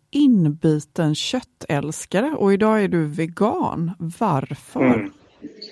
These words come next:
Speaker 2: Eh, ja, gissas. Eh, ja, men det började ju när jag gick upp i gymnasiet. Då hade jag ätit väldigt ohälsosamt i ett år och inte tränat och druckit en massa öl och allt vad det nu var, liksom. Eh,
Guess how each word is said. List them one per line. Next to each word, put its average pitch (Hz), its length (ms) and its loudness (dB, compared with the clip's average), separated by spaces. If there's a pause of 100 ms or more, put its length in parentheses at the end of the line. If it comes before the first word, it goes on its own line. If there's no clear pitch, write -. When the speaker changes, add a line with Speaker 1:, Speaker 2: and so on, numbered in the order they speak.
(720)
Speaker 2:
Eh, 156 80 6 (420)
ja, 135 120 -2
gissas. 131 500 -4
Eh, 139 340 -4 (100)
ja, 170 60 -10
men 143 260 -6
det 143 120 2
började 165 520 6
ju 147 500 2 (680)
när 147 140 2
jag 123 140 4 (240)
gick 151 200 -2
upp 139 300 6
i - 20 -4
gymnasiet. 131 680 0
Då 139 60 -2
hade 127 200 0
jag 120 240 2 (120)
ätit - 320 -6
väldigt 113 260 0
ohälsosamt 117 920 0
i 120 320 6
ett - 140 0
år 127 260 4 (160)
och 120 200 -2
inte 127 140 0 (160)
tränat 117 420 2
och 113 200 4
druckit 120 360 0
en 117 60 -6
massa 113 180 -2
öl 117 400 0
och - 160 -8
allt - 100 -6 (100)
vad - 80 2
det - 120 0
nu - 120 -4
var, 50 140 2 (160)
liksom. - 180 0 (1000)
Eh, 151 220 6